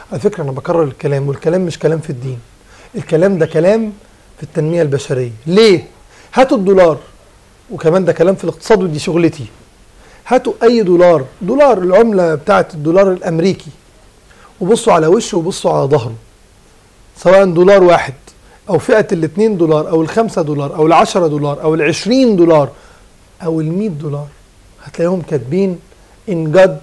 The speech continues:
we trust"، يعني نحن نثق بالله سبحانه وتعالى، يعني هم مؤمنين بالله فمتوكلين على الله سبحانه وتعالى. على فكرة التوكل والثقة، وهنعمل لها حلقة في الثقة،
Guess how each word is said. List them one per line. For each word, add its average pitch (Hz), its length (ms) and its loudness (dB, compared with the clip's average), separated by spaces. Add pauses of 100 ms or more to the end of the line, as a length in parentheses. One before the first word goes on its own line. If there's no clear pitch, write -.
(400)
we 160 40 -12 (140)
trust"، - 420 -20 (960)
يعني 160 280 -4
نحن 143 420 -6
نثق 185 380 -6
بالله 135 300 -10
سبحانه 139 440 -14
وتعالى، 120 320 -16 (960)
يعني 147 220 -4
هم 170 140 -4
مؤمنين 180 640 0
بالله 139 420 -4
فمتوكلين 175 760 2
على 160 120 2
الله 147 220 -2
سبحانه 143 460 -12
وتعالى. 139 200 -16 (920)
على 180 160 4
فكرة 254 260 0
التوكل 214 500 2
والثقة، 233 360 0
وهنعمل 170 420 0
لها 233 180 4
حلقة 208 400 2
في - 60 -20
الثقة، - 320 -14